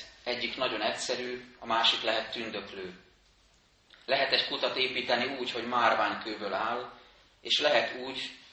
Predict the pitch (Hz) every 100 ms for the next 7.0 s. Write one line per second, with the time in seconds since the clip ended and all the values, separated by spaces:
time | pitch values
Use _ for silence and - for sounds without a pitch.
0 | - - 113 135 131 120 120 117 135 123
1 | - 117 113 - 123 117 117 123 120 107
2 | 110 113 113 110 - 113 113 101 110 -
3 | 110 104 95 92 92 - 92 90 90 -
4 | _ _ _ _ _ _ _ _ - -
5 | - - 151 123 113 104 - 120 113 110
6 | 104 98 101 117 110 110 95 - 95 -